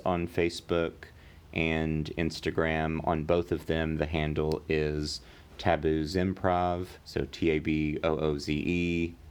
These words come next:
I M P R O V. Um, we have some festivals coming up.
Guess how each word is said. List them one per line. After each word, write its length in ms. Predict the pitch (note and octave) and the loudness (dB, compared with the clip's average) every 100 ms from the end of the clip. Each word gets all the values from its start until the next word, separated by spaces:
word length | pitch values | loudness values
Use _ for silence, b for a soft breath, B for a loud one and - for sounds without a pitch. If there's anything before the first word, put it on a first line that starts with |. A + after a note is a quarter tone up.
| - - | -14 -2
I 200 | D#2 D2+ | 0 2
M 340 | D2+ D2+ D2 | 0 0 -2
P 220 | D2 E2+ | -2 0
R 180 | D#2 D2+ | 2 2
O 100 | D2+ | 0
V. 380 | D2+ G2 A2 G#2 - - - - - - - - - B B B B - | 2 2 2 0 -8 -20 -20 -20 -20 -20 -20 -20 -20 B B B B -2
Um, 300 | D2 C#2+ D2 | 0 0 -2
we 240 | E2+ E2+ D#2+ | 0 2 2
have 600 | E2+ E2 D#2+ D#2 D2 D#2 - - - | 2 2 2 0 -2 -6 -12 -20 -12
some 220 | - D#2 | -4 -2
festivals 500 | D#2 F#2 - F#2 E2+ | 2 0 0 -2 0
coming 320 | - F2 E2+ | 0 -2 0
up. 360 | E2+ E2+ - | 0 0 -2